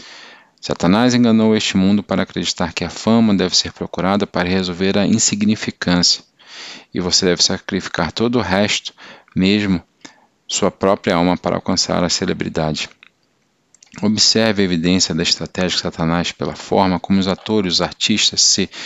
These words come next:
tornam cada vez mais sombrios, malignos, sensuais, menos morais, anticristãos, para atrair a atenção. Quando uma pessoa quer o mundo, ele vai abandonar o mundo porque eles estão em conflito.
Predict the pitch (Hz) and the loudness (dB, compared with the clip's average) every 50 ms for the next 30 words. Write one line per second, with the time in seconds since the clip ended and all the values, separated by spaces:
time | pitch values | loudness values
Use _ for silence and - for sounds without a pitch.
0 | - - - - - - 98 101 101 95 87 - - 110 107 107 101 87 120 120 | -12 -12 -14 -14 -8 -4 0 2 2 2 2 2 0 0 0 0 0 0 0 -2
1 | 113 117 113 101 - - - 92 85 78 78 95 107 110 107 95 85 78 - 87 | 0 2 2 2 2 0 2 0 0 0 0 0 2 2 2 0 0 0 0 0
2 | 82 82 82 90 107 113 101 98 82 85 82 - - - 95 90 - - - 95 | 0 2 2 2 2 2 2 2 0 0 0 0 0 0 0 0 -2 -2 -2 -2
3 | 87 87 87 87 87 85 - - - 90 92 92 90 82 78 80 80 78 78 80 | 0 0 2 2 0 0 -2 0 0 2 2 2 0 0 0 0 0 0 2 2
4 | 82 82 82 82 82 - - - - 90 90 90 - - - - 90 85 - - | 2 2 0 0 -2 -2 -6 -6 -4 -4 -2 -2 -2 -4 -6 -6 -6 -6 -6 -6
5 | - - 95 90 90 85 - - - - - - - - - - - - 95 98 | -4 -2 0 0 0 -2 -4 -8 -12 -14 -14 -12 -12 -14 -16 -10 -4 -2 0 0
6 | 98 - - 98 92 95 110 113 - 113 - - 123 117 - - - 87 85 82 | 0 -2 -2 0 0 2 2 0 0 -2 0 0 0 2 2 2 2 2 0 -2
7 | - _ _ _ _ _ _ - - - - - - - - - - 175 - - | -2 _ _ _ _ _ _ -20 -20 -20 -20 -10 -4 0 2 2 2 0 0 -2
8 | 98 - - - - 95 95 95 90 - - - 87 82 82 80 78 80 92 104 | 0 0 0 0 0 0 0 0 -2 -4 -4 -6 -4 -2 0 0 2 2 2 2
9 | 107 101 85 - - - - 98 104 98 113 127 - - 127 107 98 92 90 87 | 2 0 0 -4 -10 -8 -4 -4 -2 0 0 0 0 2 2 2 4 2 2 2
10 | 90 90 87 85 82 82 82 98 101 101 - - _ _ - - - - - _ | 2 2 2 2 2 2 2 2 2 2 0 -4 _ _ -20 -20 -20 -20 -20 _
11 | _ _ _ _ _ _ _ _ _ - - - - - 123 110 - - - 90 | _ _ _ _ _ _ _ _ _ -18 -16 -6 -2 0 2 2 2 2 2 2
12 | 85 87 - 113 110 104 - 98 90 90 - - - | 2 2 0 -2 -2 -2 -2 -2 -2 -2 -4 -8 -18